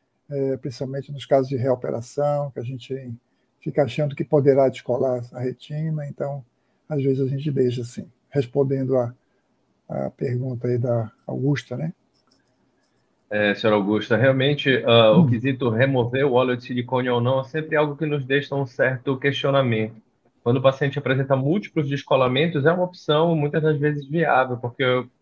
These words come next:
Speaker 2: mesmo através do óleo de silicone, às vezes a gente dando um devido grau, melhorando a refração do paciente, o paciente consegue ter alguma visão,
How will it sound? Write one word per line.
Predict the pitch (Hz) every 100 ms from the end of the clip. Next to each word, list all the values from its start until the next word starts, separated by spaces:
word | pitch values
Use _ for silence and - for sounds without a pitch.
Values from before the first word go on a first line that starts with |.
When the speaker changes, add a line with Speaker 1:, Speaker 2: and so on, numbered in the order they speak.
| -
Speaker 2:
mesmo | 120 151 160
através | 139 135 135
do |
óleo | 123 120
de |
silicone, | 120 117 113 120 151 147 - _ _ _ _ -
às | 98 101
vezes | 117 113
a |
gente | 117 120
dando | 113 117 117
um | 107
devido | 101 107 110
grau, | 82 82 104 117 113 101 90 85 53 _ _ _ _
melhorando | 107 107 101 110 117
a |
refração | 113 120 - 110 - 123 135
do | 139
paciente, | 123 120 120 120 120 123
o |
paciente | 165 - 147
consegue | - 160 147 135 131
ter | 131
alguma | 131 131 135
visão, | 139 113 113 120